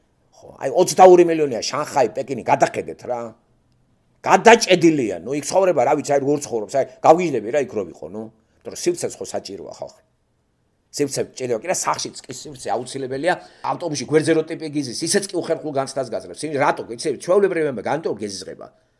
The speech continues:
სივრცე მჭირდება რა. საცხოვრებელი სივრცე, რაღაც გარკვეული, ერთი კვადრატული მეტრა მაინც, ორი. და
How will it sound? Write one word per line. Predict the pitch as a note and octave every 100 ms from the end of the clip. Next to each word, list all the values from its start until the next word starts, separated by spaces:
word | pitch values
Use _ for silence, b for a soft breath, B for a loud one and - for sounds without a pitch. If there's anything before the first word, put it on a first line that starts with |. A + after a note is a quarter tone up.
| _
სივრცე | - G#3+ G#3+ - G#2
მჭირდება | G#2+ D#3 C3 A2+ - -
რა. | F2 G#2 G2+ _ _ _ _ _ -
საცხოვრებელი | - D#3 - D#3 C3+ C3 A#2+
სივრცე, | - G2+ F2
რაღაც | E2+ A#2+
გარკვეული, | A#2+ B2+ A#2+ A#2 A2+ -
ერთი | E3+ E3+ D#3
კვადრატული | C#3+ C3 B2+ B2 A2+
მეტრა | A2 E2
მაინც, | F#2 F2 -
ორი. | G#2+ G#2+ E2 _ _ _ _ _ _ _ _ -
და | G3